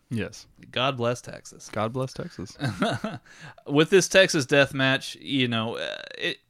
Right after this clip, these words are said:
Speaker 2: it had me thinking. I mean, what, what are some of your, what are some of your favorite Texas wrestlers, Texas moments in wrestling? I
Speaker 1: Mm.
Speaker 2: mean, uh, what, what do you like about Texas, Steven?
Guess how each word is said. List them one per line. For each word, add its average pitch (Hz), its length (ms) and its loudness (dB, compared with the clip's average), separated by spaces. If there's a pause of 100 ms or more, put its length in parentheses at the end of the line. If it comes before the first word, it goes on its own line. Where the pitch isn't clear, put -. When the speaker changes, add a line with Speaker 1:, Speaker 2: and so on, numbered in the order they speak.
Speaker 2:
it 170 80 -8
had 208 180 0
me 196 60 -2
thinking. 175 420 -4
I 78 140 -10
mean, 131 160 -4
what, 156 180 -2
what 175 200 -2
are 180 60 -8
some 185 180 -6
of 170 100 -4
your, 165 320 0
what 156 240 -4
are 165 100 -2
some 185 160 -6
of 180 60 -2
your 151 200 -4
favorite 147 500 -2
Texas - 640 -6 (480)
wrestlers, 139 680 0 (180)
Texas - 500 -6 (420)
moments 127 500 0
in 143 100 -2
wrestling? 139 600 0 (120)
I 127 40 -4
Speaker 1:
Mm. 110 180 -2
Speaker 2:
mean, 107 220 -8 (380)
uh, - 80 -10
what, 131 520 -4
what 123 140 -2
do - 100 -8
you 95 40 -6
like 101 220 -2
about 131 260 -4
Texas, 127 360 -4
Steven? 123 420 -4